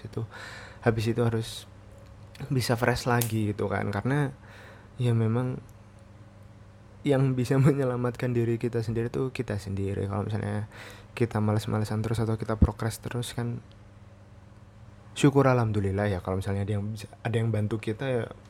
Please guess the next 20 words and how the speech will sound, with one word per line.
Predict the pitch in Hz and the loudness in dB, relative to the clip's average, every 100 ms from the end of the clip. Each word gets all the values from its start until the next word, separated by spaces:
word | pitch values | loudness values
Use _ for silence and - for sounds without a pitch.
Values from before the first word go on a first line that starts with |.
| - - - - - - - - | -20 -20 -18 -20 -20 -20 -20 -8
eh, | 110 92 92 | -2 0 0
bersyukur | 101 104 107 98 | 0 0 2 2
banget. | 95 98 101 | 2 2 0
Tapi | 98 120 | 0 0
kalau | 113 110 | 2 2
misalnya | 107 104 - - - - - - - - | 2 0 -2 -6 -14 -20 -20 -20 -20 -14
kita | - 101 101 - 92 50 - | -8 -4 0 2 2 0 -2
benar-benar | - 117 107 101 104 104 101 - - - | 0 2 2 2 2 2 0 -6 -16 -4
cuman | - 143 123 | 2 4 4
punya | 120 120 | 2 2
diri | 113 107 | 4 2
kita | 110 113 107 | 0 0 0
sendiri | 110 131 139 113 101 | 0 4 4 4 0
ya, | - - - - - - - - - - - - | -6 -12 -20 -20 -20 -20 -20 -20 -20 -16 -16 -2
it's | 139 143 | 2 4
okay | 131 135 | 2 2
buat | 123 113 | 4 2
minta | 113 110 98 | 2 2 0
tolong, | - 107 123 131 | 2 2 2 0
tapi, | 117 - 127 123 | -2 -2 -2 -2